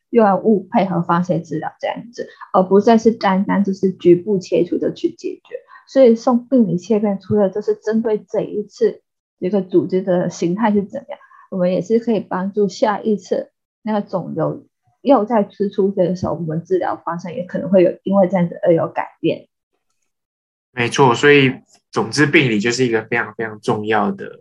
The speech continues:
Speaker 2: 一个诊断啦，它可以提供的资讯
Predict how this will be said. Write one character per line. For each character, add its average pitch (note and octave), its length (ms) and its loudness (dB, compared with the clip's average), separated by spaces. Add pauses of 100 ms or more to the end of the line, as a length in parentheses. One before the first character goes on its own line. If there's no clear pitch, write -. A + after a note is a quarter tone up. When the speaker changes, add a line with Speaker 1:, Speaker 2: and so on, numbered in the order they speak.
(180)
Speaker 2:
一 G2+ 140 -14
个 A#2+ 80 -4
诊 G2 280 -2
断 G#2 240 0
啦， - 160 -10
它 - 140 -8
可 A#2+ 100 -4
以 G#2+ 80 2
提 G#2 220 -6
供 A#2 80 2
的 A2 60 0
资 A2 200 -4
讯 G#2+ 380 -4